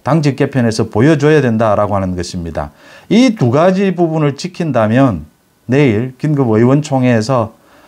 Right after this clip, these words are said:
아마 김기현 대표 체제가 그대로 유지될 수 있지 않을까, 이렇게 생각을 합니다. 중요한 것은 앞으로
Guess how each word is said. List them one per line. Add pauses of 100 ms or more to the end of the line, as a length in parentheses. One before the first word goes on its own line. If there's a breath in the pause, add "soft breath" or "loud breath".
(200 soft breath)
아마 (1000)
김기현
대표
체제가
그대로
유지될
수
있지
않을까,
이렇게
생각을
합니다. (360 loud breath)
중요한
것은
앞으로